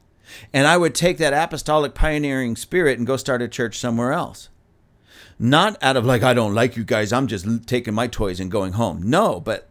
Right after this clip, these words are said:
hey, praise God. Now the kingdom is expanding.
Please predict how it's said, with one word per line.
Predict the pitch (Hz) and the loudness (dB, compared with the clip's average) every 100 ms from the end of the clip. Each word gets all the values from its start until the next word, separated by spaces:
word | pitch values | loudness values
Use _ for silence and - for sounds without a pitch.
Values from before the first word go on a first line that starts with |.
| 107 | -2
hey, | 165 220 | 0 4
praise | - 170 165 135 | 8 6 6 0
God. | 107 160 180 95 - - | 2 2 2 -2 -10 -4
Now | - 120 | 2 4
the | 123 | 2
kingdom | - 160 147 131 | 0 0 0 0
is | 117 98 | -2 -4
expanding. | 92 - 143 147 123 87 | -8 -2 0 2 0 -2